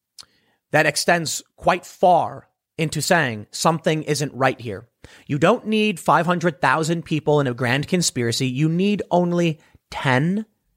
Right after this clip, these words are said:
a small group of people. There's a piece of audio going around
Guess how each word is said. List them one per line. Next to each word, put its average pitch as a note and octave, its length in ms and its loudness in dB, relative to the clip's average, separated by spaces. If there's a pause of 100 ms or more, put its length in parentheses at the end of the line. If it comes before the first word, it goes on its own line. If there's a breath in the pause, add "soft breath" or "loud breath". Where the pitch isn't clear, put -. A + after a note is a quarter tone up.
(200)
a C#3 80 -4
small D3 480 2
group D#3 140 -10
of D3+ 100 -2
people. F3 460 -6 (1120)
There's F3+ 100 0
a G3 60 -2
piece C4 160 2
of F#3 100 2
audio F3 320 4
going B2 220 -4
around G#2 340 -8